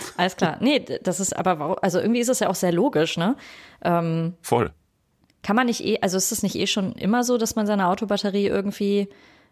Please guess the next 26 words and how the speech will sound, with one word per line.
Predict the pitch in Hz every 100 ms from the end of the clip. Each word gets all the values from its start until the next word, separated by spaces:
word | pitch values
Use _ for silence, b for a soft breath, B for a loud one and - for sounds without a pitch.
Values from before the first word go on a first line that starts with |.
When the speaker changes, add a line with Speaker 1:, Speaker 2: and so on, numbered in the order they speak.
| -
Speaker 1:
ähm, | 190 190 190 185
auflädt | 170 190 - 196 196 - - - _ _ _ _ -
durch | 180 185 180 - - - _ _ _ _
Fahren? | - - 180 185 190 202 _ _ _ _ _
Speaker 2:
Ja, | 117 120
ach | 123
so, | 147
zurückladen, | - 151 - 87 85
genau, | 113 120 101
beim | 92
Bremsen. | 95 - 87
Speaker 1:
Ja. | 107 139
Speaker 2:
Ja, | 147
genau, | 151 110 78 -
genau. | - 190
Speaker 1:
Genau. | 180 175 B
Speaker 2:
Jetzt | - -
geht's | 135
eher | - 127
darum, | 117 120
dass | 120 110
du | 117 113 -
den | 117 117
Inhalt | 147 147 143 -
der | 135
Batterie | - 117 104 120 139